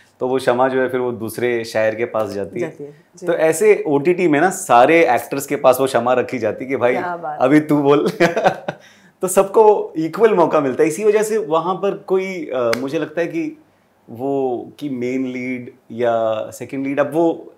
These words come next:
Speaker 1: ओटीटी में वैसा
Speaker 2: रहा नहीं।
Speaker 1: रहा नहीं, क्योंकि
Speaker 2: बिल्कुल।
Speaker 1: सभी को अपना हुनर दिखाने का मौका इक्वली मिल रहा है।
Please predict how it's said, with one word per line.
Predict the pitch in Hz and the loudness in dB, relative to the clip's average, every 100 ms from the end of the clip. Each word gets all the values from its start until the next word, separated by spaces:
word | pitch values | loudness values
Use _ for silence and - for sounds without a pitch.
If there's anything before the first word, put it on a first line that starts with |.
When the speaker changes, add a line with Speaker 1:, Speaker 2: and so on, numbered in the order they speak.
| - | -6
Speaker 1:
ओटीटी | 160 160 180 190 | -4 -2 -4 -2
में | 196 | -2
वैसा | 185 185 180 180 | -2 0 -2 -2
Speaker 2:
रहा | 185 185 175 | -2 -2 -4
नहीं। | 139 | -4
Speaker 1:
रहा | 127 143 170 | -2 0 0
नहीं, | 139 107 | -4 -6
क्योंकि | 160 | -6
Speaker 2:
बिल्कुल। | 175 139 170 | -6 -4 -4
Speaker 1:
सभी | 147 139 180 | -2 0 0
को | 185 190 143 - _ _ 127 | 0 0 -2 -10 _ _ -10
अपना | 139 151 151 143 131 110 107 - - - 135 | -4 0 4 4 2 0 -6 -10 -20 -12 -6
हुनर | 135 | -4
दिखाने | 131 127 123 127 | -4 -6 -6 -8
का | 123 | -8
मौका | 120 117 143 139 | -8 -6 -4 -4
इक्वली | 135 135 139 139 | -4 -2 -2 -2
मिल | 113 | -6
रहा | 92 90 | -8 -14
है। | - | -18